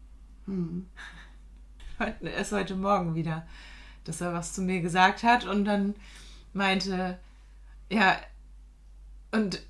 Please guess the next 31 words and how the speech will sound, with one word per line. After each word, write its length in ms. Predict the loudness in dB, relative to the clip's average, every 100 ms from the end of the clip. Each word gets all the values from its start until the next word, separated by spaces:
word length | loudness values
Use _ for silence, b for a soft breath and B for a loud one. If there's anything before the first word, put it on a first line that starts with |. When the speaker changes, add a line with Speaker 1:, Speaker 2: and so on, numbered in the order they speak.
| 0
Speaker 2:
und 140 | 4
das 140 | 4 4
Schönste 340 | 4 2 2
ist, 120 | 0
dass 180 | 0 -2
du, 160 | -2 -6
dass 340 | -2 -2 0
du 60 | 0
mir 140 | 2
das 200 | 2 0 -4 -10 -14 -16 -8
echt 220 | -6 -4
nicht 180 | -4 -4
glaubst, 420 | 0 2 4 2
ne?" 160 | 2 2 0 -4 -8 6
<laughs> 1600 | 8 8 8 8 10 8 8 6 6 4 0 0 -2 -2 -4 0
Ich 140 | 0
so, 240 | 2 -2 -2
"Ne, 180 | -6 -6
nee." 440 | -8 -6 -4 -6 -8 _
Ich 160 | -12 -8
merk 220 | -6 -6
das 180 | -8 -6
auch, 180 | -4 -4
dass 200 | -6 -8
das 240 | -10 -8
irgendwie 580 | -6 -4 -4 -4 -6 -4
ganz 360 | -4 -6 -6 -10
viel 580 | -14 -12 -4 -2 -2 -4
mit 180 | -6 -6
mir 120 | -4
macht, 420 | -4 -6 -12 -14